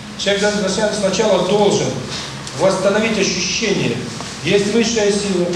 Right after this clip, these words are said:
мы ей все подчиняемся, мы исполнители. Дальше. Мое "я" вечно.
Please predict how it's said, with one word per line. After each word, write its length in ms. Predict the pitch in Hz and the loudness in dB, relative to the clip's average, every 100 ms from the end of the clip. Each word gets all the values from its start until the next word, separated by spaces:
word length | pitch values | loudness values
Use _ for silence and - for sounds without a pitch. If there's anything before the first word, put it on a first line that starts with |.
| 156 | 0
мы 60 | |
ей 120 | 185 | 2
все 160 | 202 233 | 2 2
подчиняемся, 640 | 214 - 208 196 185 185 180 | 2 -2 -2 2 2 0 -2
мы 120 | 156 190 | 0 0
исполнители. 640 | 185 180 165 123 - 117 - - - - | 0 0 0 0 -2 -6 -8 -10 -12 0
Дальше. 380 | 170 147 - - - - - - - | 2 2 -2 -6 -10 -12 -12 -12 -4
Мое 240 | 156 185 | 0 2
"я" 220 | 208 233 240 | 2 4 2
вечно. 560 | 202 196 - 165 156 | 2 2 0 -2 -2